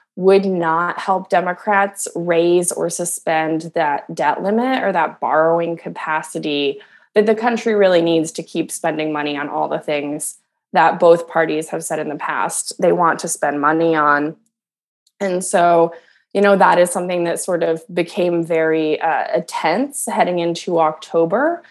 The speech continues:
Uh, and then both parties, predominantly through McConnell and Senate Majority Leader Chuck Schumer,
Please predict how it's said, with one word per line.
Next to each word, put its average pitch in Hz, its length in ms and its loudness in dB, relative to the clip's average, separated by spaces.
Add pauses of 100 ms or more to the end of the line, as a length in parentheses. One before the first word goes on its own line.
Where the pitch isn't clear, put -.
(340)
Uh, 170 260 2
and 175 240 2
then 170 220 2
both 165 280 2
parties, 165 800 -2
predominantly 233 720 2
through 175 220 -4
McConnell 165 600 -2
and 160 160 -2
Senate 165 280 -6
Majority 160 420 -2
Leader 151 280 0
Chuck 147 280 -6
Schumer, 160 640 -6